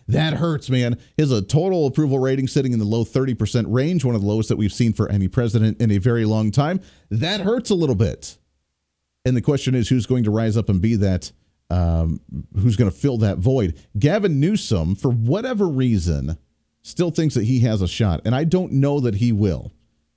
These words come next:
Although, I don't know if you've seen him in California inviting the Chinese government to come and have a chat with him in California.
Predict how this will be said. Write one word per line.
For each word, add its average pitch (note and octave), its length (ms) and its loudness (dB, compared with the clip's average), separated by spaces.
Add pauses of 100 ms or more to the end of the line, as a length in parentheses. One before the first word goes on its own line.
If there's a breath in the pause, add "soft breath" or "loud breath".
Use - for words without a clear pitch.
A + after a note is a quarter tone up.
(120)
Although, C#3 840 0 (360)
I C#3 100 0
don't D#3 100 0
know D#3 100 0
if C#3+ 120 -2
you've A#2 140 2
seen D3 260 2
him C#3+ 260 2
in A#2 140 0
California C#3+ 800 0
inviting D3 520 0
the C3 80 0
Chinese D3 520 0
government D3+ 500 0
to C3 40 -4
come C3+ 200 0
and A#2+ 100 0
have C3+ 160 0
a A2+ 40 -2
chat C#3 260 0
with A2 160 -2
him D3+ 220 0 (100)
in D#3 180 0
California. D3 680 -2